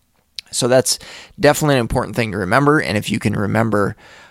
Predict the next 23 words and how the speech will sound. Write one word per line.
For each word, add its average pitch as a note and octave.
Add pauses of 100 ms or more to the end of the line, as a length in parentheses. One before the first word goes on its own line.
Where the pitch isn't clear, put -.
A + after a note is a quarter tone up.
(100)
uh, D#2
some A#2+
of A2+
the G2+
adverse G2
effects -
of -
antipsychotics, C3
you -
can A2
expect, - (320)
or A#2+
what A2
the G#2
antipsychotics -
treat, D3+
you C#3
can A2+
expect -
ropinirole C3+
to G#2
have G2+
some, A2